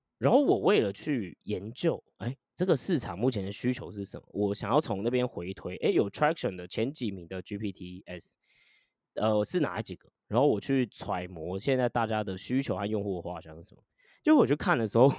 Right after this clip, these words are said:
<laughs> 我发现一件非常好，有趣的事情。你知道，就是前几名的G P T S啊，有很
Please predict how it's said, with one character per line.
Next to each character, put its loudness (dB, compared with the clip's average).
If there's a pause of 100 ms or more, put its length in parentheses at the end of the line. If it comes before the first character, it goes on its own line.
<laughs> -8
我 -8
发 -2
现 0
一 -6
件 -6 (140)
非 4
常 -6
好， -14 (160)
有 0
趣 0
的 -4
事 -14
情。 -18 (1400)
你 4
知 4
道， 8
就 0
是 2
前 0
几 -4
名 -6
的 -2
G -2
P 0
T -6
S -8
啊， -16 (640)
有 6 (260)
很 -2